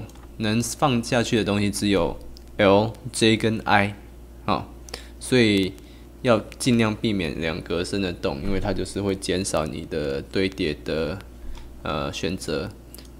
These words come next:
那尤其是你把一边挡住呢，就选择就更少了，那只有 J 了，啊，不用 I 就只能用 J。好，所以这种就是我称为这个专属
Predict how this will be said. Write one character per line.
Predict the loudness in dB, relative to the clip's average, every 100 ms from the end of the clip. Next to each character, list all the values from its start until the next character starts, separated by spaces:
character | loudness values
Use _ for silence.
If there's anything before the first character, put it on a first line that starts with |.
| -4
那 | 2
尤 | 4
其 | 4 4
是 | 6 4 2 -10 -20 -20 -8
你 | -4 6
把 | 6 6
一 | 4
边 | 2 4
挡 | 2 2
住 | 2
呢， | 2
就 | 2 0
选 | 0 0
择 | 2
就 | 0
更 | 2 0
少 | 2 0 0
了， | -2
那 | -4
只 | -4 0
有 | 0 -2
J | -4 0 2 2
了， | -2 -8 -16 -14 -10
啊， | -10 -10 -16 -2
不 | 0
用 | 2
I | 4 4
就 | 4
只 | -2 -4 -4
能 | -2
用 | -2 -2 -4
J。 | -4 -2 -2 -4 -12 -20 -20 -20 -18 -18 -18 -20 -20 -20 -14 -8
好， | -8 -2
所 | 0
以 | 2
这 | 0
种 | 0 -2
就 | -2 -2
是 | -4 -4 0 0
我 | 0 -2
称 | -2 -2
为 | 0 2 2 0 -2
这 | -6
个 | -6 -6 -2
专 | -2 -2
属 | -4